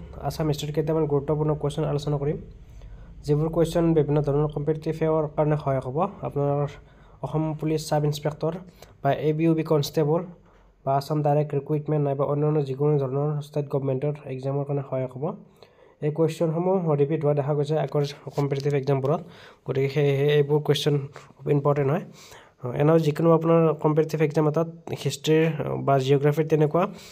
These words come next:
কুৱেশ্যনবোৰ খুব ইম্পৰ্টেণ্ট হয়, কাৰণ সেইবোৰ কুৱেশ্যন বাৰ বাৰ ৰিপিট হোৱা দেখা যায়। গতিকে ইয়াত হিষ্ট্ৰীৰ কুৱেশ্যন কেইটামান আলোচনা কৰিম, গতিকে ভিডিঅ'টো আৰম্ভ কৰোঁ বলক। আজিৰ প্ৰথম কুৱেশ্যনটো হ'ল, "দ্য ট্ৰিটি অৱ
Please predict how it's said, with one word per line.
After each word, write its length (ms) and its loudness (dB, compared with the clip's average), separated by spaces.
কুৱেশ্যনবোৰ 380 2
খুব 180 -2
ইম্পৰ্টেণ্ট 400 2
হয়, 140 2
কাৰণ 220 4
সেইবোৰ 260 2
কুৱেশ্যন 280 2
বাৰ 140 2
বাৰ 160 2
ৰিপিট 260 0
হোৱা 80 0
দেখা 220 -4
যায়। 160 -4
গতিকে 200 -2
ইয়াত 160 0
হিষ্ট্ৰীৰ 280 -6
কুৱেশ্যন 560 0
কেইটামান 360 -2
আলোচনা 300 0
কৰিম, 200 -4
গতিকে 260 -4
ভিডিঅ'টো 300 -4
আৰম্ভ 180 -2
কৰোঁ 140 -6
বলক। 240 -8
আজিৰ 300 4
প্ৰথম 280 2
কুৱেশ্যনটো 340 0
হ'ল, 200 2
"দ্য 80 0
ট্ৰিটি 420 -2
অৱ 80 2